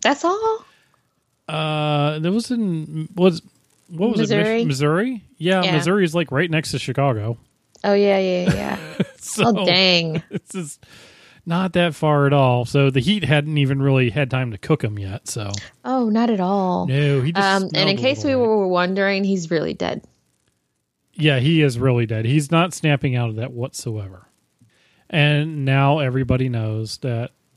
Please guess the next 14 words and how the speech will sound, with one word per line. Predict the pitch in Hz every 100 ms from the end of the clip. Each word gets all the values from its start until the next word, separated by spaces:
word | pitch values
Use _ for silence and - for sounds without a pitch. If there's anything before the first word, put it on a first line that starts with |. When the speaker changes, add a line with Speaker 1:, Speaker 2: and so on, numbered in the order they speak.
| _
Speaker 2:
you | 139
know, | 135
once | 131 180 160
the |
car | 147 160 208
stopped, | 269 - 120 131 135
then | 120 147
the | 147
emergency | 139 135 143 - 127
beacon | 123 185 -
goes | 113 104 98
off. | 95 92 127 - _ _ _ _ _ -
Speaker 1:
Right. | 190 - - _ _ -
Speaker 2:
Which | 143 139 - -